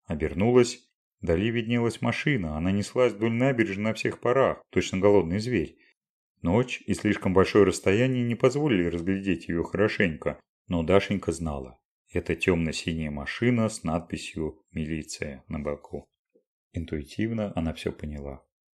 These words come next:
«Не получите вы Тихона!» сверкнула глазами Дашенька и юркнула в широкий проём окна. Маленький зал, застеклённые узкие столы-прилавки, распахнутая дверь-калитка, ещё дверь, узкий коридор, в конце решётка, а за ней –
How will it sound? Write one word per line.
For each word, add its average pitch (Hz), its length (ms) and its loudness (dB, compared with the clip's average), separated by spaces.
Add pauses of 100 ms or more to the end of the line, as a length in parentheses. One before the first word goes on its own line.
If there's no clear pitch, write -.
(140)
«Не 123 120 -4
получите 143 600 -2
вы 110 120 0
Тихона!» 113 600 -4 (180)
сверкнула 98 540 0
глазами 90 420 0
Дашенька 90 540 0
и 90 180 -4
юркнула 90 540 0
в - 40 -10
широкий 82 420 -4
проём 73 360 -6
окна. - 340 -16 (680)
Маленький 85 440 -4
зал, 101 500 2 (240)
застеклённые 92 640 0
узкие 87 340 0
столы-прилавки, 87 920 0
распахнутая 92 840 2
дверь-калитка, 90 1040 0
ещё 95 380 2
дверь, 110 420 4
узкий - 300 0
коридор, 95 600 4
в - 40 -16
конце 101 340 2
решётка, 104 720 4
а 90 40 4
за 85 220 0
ней – 110 480 -4